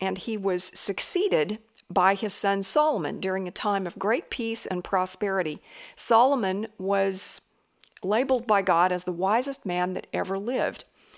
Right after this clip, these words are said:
But towards the end of his forty-year reign,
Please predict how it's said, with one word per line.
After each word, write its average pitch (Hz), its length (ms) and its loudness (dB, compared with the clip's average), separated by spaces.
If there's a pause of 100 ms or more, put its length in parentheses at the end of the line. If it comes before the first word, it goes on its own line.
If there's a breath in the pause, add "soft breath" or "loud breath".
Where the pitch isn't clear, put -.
(260 loud breath)
But - 480 -2
towards 277 420 0
the 240 200 -4
end 254 240 2
of 196 140 -2
his 381 440 0
forty-year 170 640 -4
reign, 151 420 -6